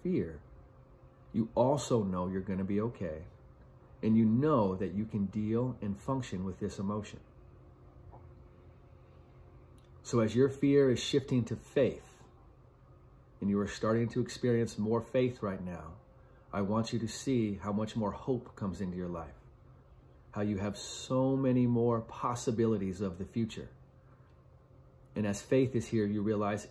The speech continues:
anything is possible. And in your mind, you tell yourself,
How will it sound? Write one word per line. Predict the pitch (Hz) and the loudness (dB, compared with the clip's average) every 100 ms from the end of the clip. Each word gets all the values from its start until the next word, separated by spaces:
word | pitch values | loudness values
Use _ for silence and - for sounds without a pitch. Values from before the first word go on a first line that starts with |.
| - | -2
anything | 131 131 107 92 85 90 - | 2 2 2 -2 -10 -10 -10
is | 95 | -10
possible. | - 117 101 - - - - - - - - - - - - - - - - - - - - - - - - - - | -8 -6 -6 -6 -14 -16 -20 -20 -20 -20 -20 -20 -20 -20 -20 -20 -20 -20 -20 -20 -20 -20 -20 -20 -20 -20 -20 -20 -12
And | - | -6
in | 95 104 | 0 2
your | 117 | 4
mind, | 113 110 107 | 4 4 2
you | 104 | 0
tell | - 117 | 0 2
yourself, | 107 98 107 90 90 | 2 0 -4 -6 -8